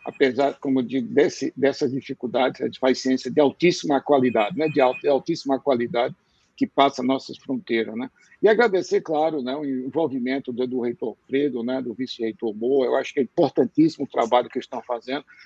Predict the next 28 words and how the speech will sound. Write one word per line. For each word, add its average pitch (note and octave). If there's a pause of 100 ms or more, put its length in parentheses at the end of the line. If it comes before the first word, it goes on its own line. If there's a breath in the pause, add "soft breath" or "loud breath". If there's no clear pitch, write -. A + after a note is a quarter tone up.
(120)
né, C#3+
nesse D3
momento C3+
difícil, D3+ (200 loud breath)
e F#3
manter F#3+
a -
qualidade D3
da C#3
ciência D3 (180)
feita D3
por C3+
nossa C3
universidade, A#2
né? C3+ (160)
Então, E3+
eu D#3+
fico F3
muito G3+
feliz, D#3+ (320 soft breath)
né, C3+
com C3
essas B2+
notícias C3
de B2+
hoje. C#3 (360)
Viu, G3+
Anderson, C3